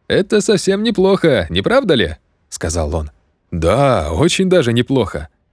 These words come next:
Мы быстро договорились. Первым делом он получил солидную сумму за разрешение использовать сигару так, как мне понадобится. Я попросил его прийти на следующий день,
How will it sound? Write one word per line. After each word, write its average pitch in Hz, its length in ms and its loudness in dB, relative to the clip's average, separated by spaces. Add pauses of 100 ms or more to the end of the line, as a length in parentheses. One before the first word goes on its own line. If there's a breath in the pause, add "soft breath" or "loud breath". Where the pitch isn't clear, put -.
(680)
Мы 185 180 2
быстро 135 400 -4
договорились. 90 800 -4 (240)
Первым 90 360 0
делом 107 380 0
он 143 160 0
получил 120 500 -2
солидную 127 560 -2
сумму 82 520 -6 (160)
за 87 160 -2
разрешение 104 640 0
использовать 90 580 -2
сигару 90 440 -4
так, - 460 -6
как 135 200 -2
мне 95 260 -4
понадобится. 76 760 -8 (680)
Я 175 100 2
попросил 127 500 -2
его 98 260 0
прийти 92 380 -2
на 82 120 -2
следующий 80 560 -4
день, 127 300 -2